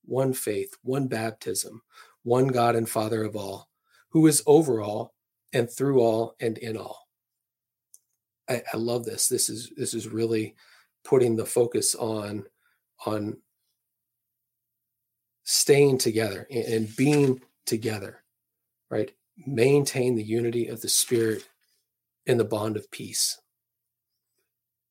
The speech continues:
And, and that's just saying we, we're not being divisive here. Holding one another accountable is not bringing about division.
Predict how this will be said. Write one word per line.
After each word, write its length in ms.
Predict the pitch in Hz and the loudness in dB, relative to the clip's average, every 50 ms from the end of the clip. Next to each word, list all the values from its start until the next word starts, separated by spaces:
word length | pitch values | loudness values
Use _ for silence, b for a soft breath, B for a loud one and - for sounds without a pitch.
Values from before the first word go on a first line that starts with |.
| _ _ _ - | _ _ _ 0
And, 120 | 123 117 | 0 0
and 160 | 123 117 110 | 2 2 2
that's 160 | 113 113 117 - | 2 0 0 2
just 260 | - 127 - - - | 2 2 2 4 4
saying 460 | - 120 117 117 113 113 110 113 117 - _ _ _ _ _ _ _ _ _ _ _ _ _ _ _ _ _ _ _ _ _ _ _ _ _ _ _ _ _ _ _ _ _ _ _ _ - - - _ - | 4 4 4 4 2 0 -2 -4 -6 -8 _ _ _ _ _ _ _ _ _ _ _ _ _ _ _ _ _ _ _ _ _ _ _ _ _ _ _ _ _ _ _ _ _ _ _ _ -20 -20 -18 _ -6
we, 180 | 123 127 135 | -2 -2 0
we're 300 | 131 139 131 131 131 123 | 0 2 4 6 6 6
not 440 | 120 123 123 135 135 131 - - - - - _ _ _ _ _ _ _ - 131 127 | 6 8 6 6 6 2 -2 -8 -10 -12 -20 _ _ _ _ _ _ _ -12 -6 0
being 340 | 123 131 135 131 131 123 117 | 2 4 6 6 6 4 4
divisive 540 | 113 110 104 113 123 143 - - 110 - - | 0 -2 -2 0 0 2 2 0 0 -4 -6
here. 260 | - 107 104 - - _ _ _ _ _ _ _ _ _ | -8 -10 -10 -12 -18 _ _ _ _ _ _ _ _ _
Holding 420 | - - 147 175 180 202 196 185 | 2 4 6 8 8 8 8 8
one 120 | 175 160 151 | 8 6 6
another 340 | 139 131 127 120 120 110 110 | 6 4 4 2 2 0 -2
accountable 720 | 104 - - 135 131 139 123 107 107 107 104 104 - _ _ _ _ _ _ | -4 -6 -4 -4 -2 -2 -2 -4 -6 -8 -12 -12 -14 _ _ _ _ _ _
is 160 | - 127 - | -8 -4 0
not 220 | 139 135 139 131 131 | 0 0 0 0 0
bringing 220 | 143 127 127 123 | 2 2 2 2
about 260 | 113 113 107 107 - | 0 -2 -8 -8 -10
division. 400 | - 107 110 110 104 98 - - | -10 -8 -6 -8 -8 -8 -12 -16